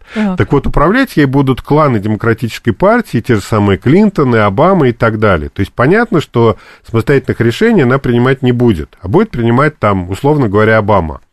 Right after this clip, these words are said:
Speaker 2: Влиять, сильно влиять на эти решения. Так вот, при Обаме отношения России с Америкой были совсем другие, как мы помним.
Speaker 1: Мгм.
Speaker 2: То есть Обама — человек гораздо более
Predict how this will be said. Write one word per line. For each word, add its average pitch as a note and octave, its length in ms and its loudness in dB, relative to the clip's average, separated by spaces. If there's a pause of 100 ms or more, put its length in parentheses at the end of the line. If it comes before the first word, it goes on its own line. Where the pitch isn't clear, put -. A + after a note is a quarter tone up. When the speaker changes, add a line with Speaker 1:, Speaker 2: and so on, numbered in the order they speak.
(840)
Speaker 2:
Влиять, B2 360 2
сильно A2 280 2
влиять G#2 400 0
на G#2 40 2
эти F#2+ 180 0
решения. F#2+ 360 0
Так - 160 -6
вот, C#3 140 0
при C3+ 100 0
Обаме F3 520 2
отношения A2+ 580 0
России A2 400 0
с - 100 -4
Америкой G2+ 480 0
были F#3 220 0
совсем E3+ 360 -2
другие, A#2 440 0
как - 240 -10
мы F2 100 -4
помним. E2+ 360 -2
Speaker 1:
Мгм. E2 60 -6
Speaker 2:
То A#2+ 80 0
есть G#2 140 -2
Обама — F3+ 400 0
человек C#3+ 320 -2
гораздо A#2 380 0
более A2+ 560 2